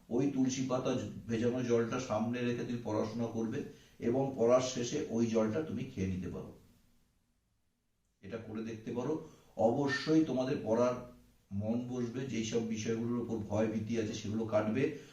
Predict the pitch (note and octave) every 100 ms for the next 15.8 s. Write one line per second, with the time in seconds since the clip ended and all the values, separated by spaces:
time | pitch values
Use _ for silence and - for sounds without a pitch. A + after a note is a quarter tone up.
0 | - D3 - C#3+ C#3 - D3 D3+ D3 D3+
1 | D3+ B2 B2 C3 - - A#2+ A#2+ B2 A2+
2 | A#2 B2 B2 C#3+ C3 A2 A2 A2 G#2+ G#2
3 | - G2+ F2 F2+ D#2+ - - - - _
4 | - A2 G2 F2+ - - D#2+ - - -
5 | - - - B2+ C3+ D#3 D3+ D#3+ D#3+ C#3+
6 | - D3 C#3+ D3 C#3+ C#3 C3+ C3+ C3+ C#3+
7 | B2+ C#3 - C3+ - B2 C3 C#3+ C#3 C#3
8 | C#3 B2+ B2 C3 C3 B2+ B2+ C3 - -
9 | - G#2+ A2+ A#2 A#2+ A#2 - B2 A#2+ A#2
10 | A#2+ A#2 A#2+ A#2+ A2 G#2+ C#3+ D3+ - -
11 | - - - A#2 A#2 A#2+ A#2+ A#2+ G#2+ A#2
12 | A#2 A#2+ - - G#2 A2+ G2+ G#2 C3 -
13 | - - - _ - A2 A2 A#2+ A2+ A2
14 | A#2+ G#2 - C3 G#2+ F#2+ - G2+ G2+ F#2+
15 | F#2 F#2 F2+ F2 F2+ - - -